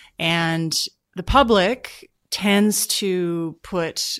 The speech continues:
I think, a lot more stock in the power of local government to really directly address issues, whereas politicians are more likely to say, Well, yes, we have influence,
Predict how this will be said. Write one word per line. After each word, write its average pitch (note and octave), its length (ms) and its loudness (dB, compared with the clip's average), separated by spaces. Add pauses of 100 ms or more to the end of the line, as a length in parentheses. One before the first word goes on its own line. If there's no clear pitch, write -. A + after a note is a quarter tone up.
I D3+ 220 -8
think, E3+ 320 -8
a D#3+ 60 -8
lot E3 260 -4
more D#3+ 140 -6
stock D#3+ 540 -2
in D3+ 460 -8
the C#3+ 60 -10
power F3 480 0
of D#3 100 -6
local D#3+ 300 -6
government F3 600 -6
to - 120 -12
really D#3 240 -6
directly D3+ 480 -8
address E3 420 -4
issues, E3+ 540 -6 (260)
whereas E3 300 -2
politicians F3 720 -2
are F3+ 40 -6
more D#3+ 200 -4
likely D3+ 340 -6
to D#3 80 -8
say, D3 240 -6
Well, F#3+ 480 2 (360)
yes, G#3 340 2
we G3+ 80 -2
have E3+ 100 0
influence, F3+ 640 0